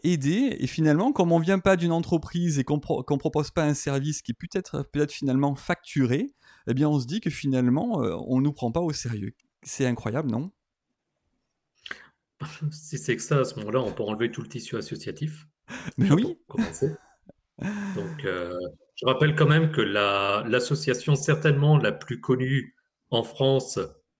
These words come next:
Speaker 2: alors après, je ne veux pas faire d'ombre aux autres, mais en tout cas la première qui me vient en tête, c'est les Restos du Cœur. Et, euh,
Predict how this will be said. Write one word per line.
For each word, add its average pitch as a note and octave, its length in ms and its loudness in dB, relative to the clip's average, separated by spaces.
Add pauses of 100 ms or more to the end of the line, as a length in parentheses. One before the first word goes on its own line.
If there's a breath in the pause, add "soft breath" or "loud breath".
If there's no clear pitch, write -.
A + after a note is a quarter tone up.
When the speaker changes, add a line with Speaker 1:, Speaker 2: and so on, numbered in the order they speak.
(540)
Speaker 2:
alors F2+ 220 -10
après, G#2+ 220 -6
je - 60 -8
ne A#2 80 -2
veux - 40 -4
pas G2+ 140 -2
faire G#2 200 0
d'ombre A#2 280 0
aux A#2 180 4
autres, D3 180 4
mais G2+ 120 2
en G2+ 100 0
tout - 120 -10
cas A#2 100 -2
la G2 100 -2
première B2+ 500 0 (440 soft breath)
qui A2 120 -8
me G#2+ 60 -4
vient A2 160 0
en A2+ 120 -2
tête, C3 340 0
c'est - 240 -8
les G#2 100 0
Restos G2+ 240 0
du G2 140 -8
Cœur. D#3+ 360 -2 (1040 soft breath)
Et, F#2+ 320 -6
euh, E2+ 60 -12